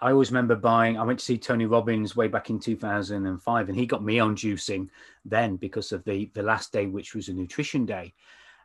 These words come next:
And I bought a Jack LaLanne, uh, power juicer because that was the one that Tony Robbins recommended. So I managed to find one on the internet, and yeah, it, it,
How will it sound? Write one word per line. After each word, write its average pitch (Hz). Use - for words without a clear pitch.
And 107
I 123
bought 117
a 104
Jack 120
LaLanne, 117
uh, 98
power 135
juicer 98
because 113
that -
was 92
the 113
one 101
that 104
Tony 123
Robbins 151
recommended. 92
So 107
I 113
managed 107
to -
find 113
one 110
on 107
the 107
internet, 107
and 107
yeah, 120
it, -
it, -